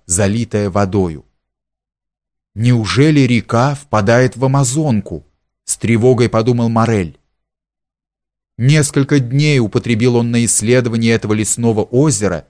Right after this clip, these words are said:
с заболоченными берегами, но воде, казалось,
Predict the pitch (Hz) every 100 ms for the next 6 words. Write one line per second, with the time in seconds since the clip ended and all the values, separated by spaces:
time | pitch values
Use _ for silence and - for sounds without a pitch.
0 | _ - 90 104 104 113 117 110 107 104
1 | 92 95 85 117 156 123 76 _ _ _
2 | _ _ _ _ 107 127 135 131 117 165
3 | - 135 110 123 123 120 -